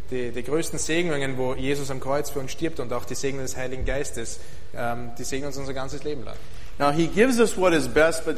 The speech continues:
Speaker 2: it's not always the way we might have anticipated.
Speaker 1: Gott gibt uns immer das Beste, aber es ist oft nicht das, was wir vielleicht erwartet haben.
Speaker 2: And, but the, to me, the key always is to come back to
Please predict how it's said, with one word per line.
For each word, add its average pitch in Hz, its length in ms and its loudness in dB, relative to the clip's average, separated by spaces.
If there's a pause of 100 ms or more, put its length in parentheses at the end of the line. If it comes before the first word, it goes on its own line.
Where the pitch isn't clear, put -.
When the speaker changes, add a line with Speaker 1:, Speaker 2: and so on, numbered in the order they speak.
(120)
Speaker 2:
it's 160 140 -2
not 185 200 4
always 175 320 4
the 160 100 2
way 165 180 4
we 160 120 4
might 160 200 4
have 156 160 2
anticipated. 117 760 0 (440)
Speaker 1:
Gott 147 180 0
gibt 170 160 0
uns 160 120 -2
immer 170 300 2 (160)
das 160 160 -2
Beste, 175 320 2
aber 127 100 2
es 123 80 -2
ist 135 100 -2
oft 147 200 0
nicht 151 180 -2
das, 143 160 0
was 143 160 -2
wir 139 100 0
vielleicht 143 300 -2
erwartet 147 420 -2
haben. 101 160 -4 (680)
Speaker 2:
And, 143 340 2
but 151 220 2
the, 156 80 0
to 165 160 -2
me, 214 240 4
the 214 100 2
key 233 340 0
always 190 840 4
is 147 160 0
to 139 80 0
come 147 240 0
back 165 360 4
to 151 140 4